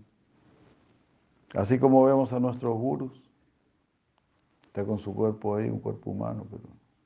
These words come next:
uno lo ve y dice, "No, te saca de este mundo, ¿no? Te saca, ¿no?". Ah, tú ves a Prabhupada Bhaktisiddhanta, aquí tenemos a Prabhupada Bhaktisiddhanta, y tú lo ves,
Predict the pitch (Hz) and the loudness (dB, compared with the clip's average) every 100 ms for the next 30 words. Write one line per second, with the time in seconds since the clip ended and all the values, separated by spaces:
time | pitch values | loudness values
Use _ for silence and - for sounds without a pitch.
0 | _ _ _ _ _ _ _ _ _ - | _ _ _ _ _ _ _ _ _ -14
1 | 95 98 87 92 101 95 98 107 113 - | -10 -8 -8 -10 -12 -14 -18 -18 -18 -20
2 | _ _ _ _ _ _ _ _ _ _ | _ _ _ _ _ _ _ _ _ _
3 | _ _ _ 92 87 160 160 104 95 - | _ _ _ -16 -2 0 0 -4 -6 -12
4 | 98 95 98 - - - - _ - - | -14 -14 -16 -20 -20 -20 -20 _ -20 -14
5 | 160 - - 92 95 107 _ _ _ _ | -8 -8 -10 -16 -18 -20 _ _ _ _
6 | _ _ _ _ _ _ _ _ 95 107 | _ _ _ _ _ _ _ _ -18 -18
7 | 104 101 107 104 101 104 98 113 110 110 | -12 -8 -6 -6 -4 -2 0 0 0 -4
8 | 95 120 117 107 104 107 104 104 101 95 | -8 -4 -4 -4 -4 -4 -4 -6 -6 -4
9 | 107 107 104 104 - 101 135 139 - - | -2 -4 -6 -12 -8 -6 -6 -8 -18 -20
10 | - - - - - - _ - - - | -20 -20 -20 -20 -20 -20 _ -20 -20 -14
11 | 85 110 107 104 123 147 117 | -4 2 4 4 4 0 -6